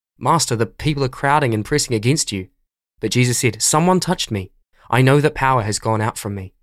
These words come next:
Then the woman, seeing that she could not go unnoticed, came trembling and fell at his feet.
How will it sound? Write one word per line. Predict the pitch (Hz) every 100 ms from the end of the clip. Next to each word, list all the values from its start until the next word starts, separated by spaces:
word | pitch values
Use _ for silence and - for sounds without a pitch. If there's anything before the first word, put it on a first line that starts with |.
| _ _ _ _ _ _ _ _ _
Then | 131
the | 147
woman, | 156 107 113
seeing | 117 123 131
that | 135 -
she | 123
could | 123
not | 117 131 113
go | 120 123
unnoticed, | 110 110 101 101 98 - _ _ _
came | - 120
trembling | - - 139 127 101 92 _ _
and | 110 104
fell | - 113 101
at | 104
his | 104
feet. | - 98 98